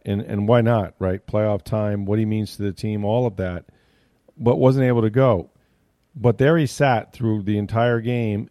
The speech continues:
and, you know, his teammates tried to console him, but he wasn't leaving,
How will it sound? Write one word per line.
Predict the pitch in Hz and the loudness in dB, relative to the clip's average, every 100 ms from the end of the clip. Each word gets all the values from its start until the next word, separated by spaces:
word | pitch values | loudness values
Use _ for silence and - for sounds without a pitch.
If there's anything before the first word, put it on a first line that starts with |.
| - | -8
and, | 101 101 101 104 _ | -4 -2 -2 -4 _
you | 156 | -6
know, | 107 98 - _ _ _ _ _ _ _ - | -4 -4 -6 _ _ _ _ _ _ _ -10
his | 98 | -10
teammates | - 120 117 107 | -2 0 0 -2
tried | - 113 | -2 -2
to | 107 | -2
console | - 101 - 113 110 | -6 -10 -4 -2 -2
him, | 101 | -2
but | |
he | 101 | -2
wasn't | 107 135 139 | 0 0 0
leaving, | 127 117 107 | -2 -2 -4